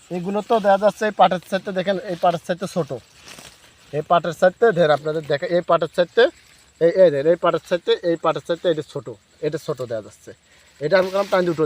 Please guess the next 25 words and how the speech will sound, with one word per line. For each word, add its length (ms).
দিলাম। 160
এই 140
টান 100
দিচ্ছে 220
কি 80
কারণ 180
এটা 180
পাটটা 340
ছোটো, 240
এই 140
পাটের 300
কোনো 140
কার্যকার 500
নাই, 100
মানে 260
ভালো 200
হবে 180
না। 40
আর 140
এই 100
মোটা 240
পাটটা 280
রাখছি, 260
আর 60
এই 40